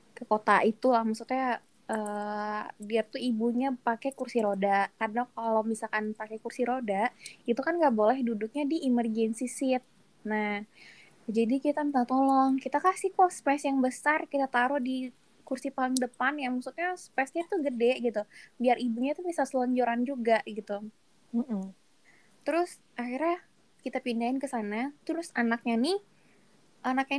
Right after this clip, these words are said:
Speaker 1: ini kayak sekitar umur tiga puluhan gitu lah. Terus dia nggak mau pindah. Dia mau pindah kalau barangnya diangkat. Tapi itu ngomongnya tuh kasar banget. Nunjuk-nunjuk kayak, eh,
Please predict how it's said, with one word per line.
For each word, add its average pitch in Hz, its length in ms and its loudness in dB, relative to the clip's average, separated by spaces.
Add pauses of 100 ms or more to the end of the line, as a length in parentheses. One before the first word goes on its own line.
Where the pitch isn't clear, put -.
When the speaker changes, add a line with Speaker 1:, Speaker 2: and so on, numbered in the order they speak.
Speaker 1:
ini 370 80 -2
kayak 349 180 0
sekitar 262 400 -2
umur 262 300 2
tiga 247 260 2
puluhan 247 720 0
gitu 247 220 2
lah. 214 160 4 (880)
Terus 302 160 -2
dia 349 160 6
nggak 277 160 4
mau 277 140 6
pindah. 302 380 2 (360)
Dia 339 160 2
mau 330 160 0
pindah 254 320 -2
kalau 269 300 0
barangnya 233 340 -2
diangkat. 233 480 -6
Tapi 339 300 -4
itu 392 100 -6
ngomongnya 277 460 -2
tuh 370 180 -4
kasar 269 320 -4
banget. 233 300 -4 (580)
Nunjuk-nunjuk 247 800 2
kayak, 240 320 0 (1080)
eh, 226 640 -6